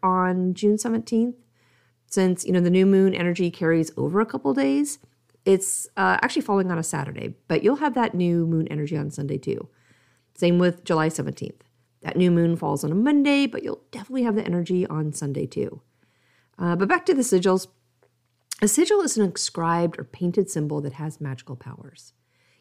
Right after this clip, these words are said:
You don't just make them, you activate them as well. You put your own intent into the image. So a sigil is very unique and really only holds power to the person giving it energy. Even then,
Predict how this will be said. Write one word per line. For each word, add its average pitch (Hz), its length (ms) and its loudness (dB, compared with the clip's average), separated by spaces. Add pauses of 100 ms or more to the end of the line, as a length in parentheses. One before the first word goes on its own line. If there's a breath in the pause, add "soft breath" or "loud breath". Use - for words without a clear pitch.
(480)
You 190 100 4
don't 247 160 4
just 285 160 -2
make 180 280 4
them, 139 220 -4
you 151 440 -2 (140)
activate 151 540 -2
them 131 180 -8
as 127 120 -8
well. 131 360 -12 (440)
You 175 100 -2
put - 200 0
your 160 280 0
own 208 300 4
intent 160 580 -2
into 156 220 -2
the 156 140 -6
image. - 480 -10 (540)
So 185 300 4
a 196 120 0
sigil 403 340 2
is 262 360 0
very 196 320 4
unique 165 480 2
and 175 240 -10
really 302 380 2
only 214 260 4
holds 185 440 -2
power 156 440 -2
to 147 640 -4 (260)
the - 80 -20
person 151 600 -4
giving 139 240 -2
it 127 80 -6
energy. 123 520 -12 (720)
Even 285 240 2
then, 160 400 2